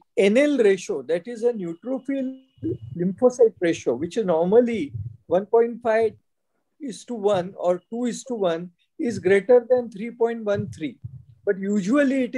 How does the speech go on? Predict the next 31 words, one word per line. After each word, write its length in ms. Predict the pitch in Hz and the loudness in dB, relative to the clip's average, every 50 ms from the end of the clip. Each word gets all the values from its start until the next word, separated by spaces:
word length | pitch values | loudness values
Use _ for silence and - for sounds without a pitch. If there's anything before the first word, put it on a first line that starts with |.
| 254 | -6
is 100 | 226 208 226 226 | -6 -4 -4 -2
even 280 | 214 233 247 240 226 233 220 | 0 0 -2 -2 -2 0 4
four 160 | 208 214 226 220 220 226 | 6 8 8 8 6 4
or 60 | 208 - - | 2 2 2
five. 160 | 220 165 139 - - - | 2 2 2 0 -4 -6
So 80 | 202 190 190 196 | -4 -4 -2 -2
your 120 | 208 214 190 | -2 -2 -4
neutrophils 720 | 180 170 165 - 233 226 226 - 277 247 226 220 208 - - - | -8 -10 -6 -4 -4 -4 -4 -6 -8 -8 -8 -8 -10 -12 -8 -6
could 160 | 226 220 190 208 233 | -6 -4 -2 -2 -2
be 40 | 233 220 - _ _ _ _ _ - - - | -2 -4 -6 _ _ _ _ _ -6 0 2
seventy-five 580 | 190 170 190 214 220 247 208 240 240 233 233 240 | 4 4 4 2 0 2 4 6 6 6 6 6
to 80 | 240 220 185 | 6 6 6
eighty 220 | 180 180 - 240 240 233 | 6 4 0 -6 -2 0
percent 420 | 226 233 233 - 269 277 190 226 - - 202 | 0 0 0 -4 -10 -10 -10 -8 -4 -2 -2
and 120 | 202 208 202 | 0 0 -2
lymphocyte 500 | 190 180 180 208 226 220 - 220 208 185 - - | -4 -4 -4 -4 -2 0 0 -2 -2 -2 -4 -6
could 120 | 214 190 196 | -6 -6 -6
be 80 | 208 180 - | -6 -4 -2
ten 180 | 190 185 196 196 214 | -2 -2 -2 -4 -8
to 60 | 185 180 185 | -6 -4 -4
fifteen 360 | 165 - - 196 196 180 160 - | -6 -4 -2 -2 -2 -2 -2 -2
percent. 340 | 170 - - - - - - _ _ _ _ _ _ _ _ _ _ - - _ _ _ _ _ | -4 -6 -6 -8 -16 -18 -18 _ _ _ _ _ _ _ _ _ _ -20 -20 _ _ _ _ _
You, 240 | 170 185 214 220 247 262 247 - - _ _ _ _ - 214 | -2 0 2 4 4 4 2 0 -4 _ _ _ _ 4 4
patient 340 | 220 185 - 294 277 262 247 226 | 4 4 4 2 2 4 6 6
also 320 | 208 202 202 - 294 294 254 262 | 6 4 4 2 0 2 4 4
has 180 | 269 247 208 | 4 4 2
eosinopenia, 1300 | 202 190 185 196 214 240 208 180 226 226 220 214 214 208 - - 175 165 170 165 151 139 131 131 143 - _ _ _ _ | 0 -2 0 2 2 2 2 2 -2 -2 -2 -2 -4 -4 -6 -8 -10 -8 -6 -6 -4 -4 -4 -4 -6 -8 _ _ _ _
that 200 | 165 175 175 175 196 | 0 0 0 0 0
means 180 | 233 220 202 185 | -2 0 2 4
a 100 | 208 202 | 4 4
low 440 | 190 175 170 180 190 220 247 254 | 2 2 4 6 6 6 6 4